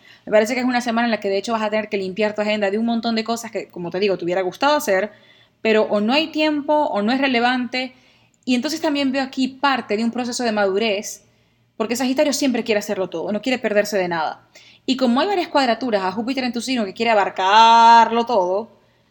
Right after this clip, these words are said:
veo muy marcado que esto también es un, un periodo y proceso de madurez, de decir, "Está bien, no se puede hacer todo.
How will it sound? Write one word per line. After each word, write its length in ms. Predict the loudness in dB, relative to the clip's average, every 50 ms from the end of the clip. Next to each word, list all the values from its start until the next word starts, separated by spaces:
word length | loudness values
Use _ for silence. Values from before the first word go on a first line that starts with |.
| _ _ -2
veo 160 | 0 2 4
muy 80 | 4 4
marcado 420 | 4 2 0 0 0 0 0 0
que 100 | 0 -4
esto 120 | -6 -6 -4
también 200 | -4 -2 0 0
es 60 | 0
un, 320 | 0 0 -2 -4 -8 -12 -6
un 200 | -6 -6 -6 -6 _ _ _ _ _ -2
periodo 440 | 0 0 2 2 2 2 2 0 0
y 60 | -2
proceso 380 | -4 -4 -4 -4 -4 -6 -4
de 80 | -4 -4
madurez, 640 | -4 -4 -4 -4 -2 -2 -2 -2 -2 -4 -8 -16 _ _ _ _ _ _ _ _ _ _ _ _
de 100 | 0 2
decir, 420 | 4 4 4 2 0 -4 -4 -6 -8 -10
"Está 300 | -10 -6 -4 -2 -2 -2
bien, 380 | -2 -4 -6 -6 -8 -12 -14 -8
no 140 | -6 -4 -4
se 120 | -2 -4 -4
puede 220 | -2 0 0 0
hacer 280 | 0 0 -2 -6 -4 -2
todo. 340 | -2 -2 -2 -4 -8 -14